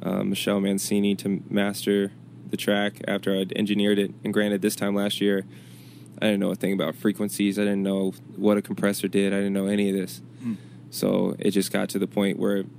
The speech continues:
Speaker 1: um, people, you know, it just made the most sense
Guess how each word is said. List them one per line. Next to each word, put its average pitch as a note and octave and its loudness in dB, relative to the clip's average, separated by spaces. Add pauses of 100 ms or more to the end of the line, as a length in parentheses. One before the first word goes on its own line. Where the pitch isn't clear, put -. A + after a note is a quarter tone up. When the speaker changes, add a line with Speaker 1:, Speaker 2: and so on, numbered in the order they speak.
(420)
Speaker 1:
um, G2+ -2 (1800)
people, G#2 4
you A2 4
know, G#2 4 (1900)
it B2 8
just B2 4
made B2 6
the A#2 4
most A2 2
sense - 0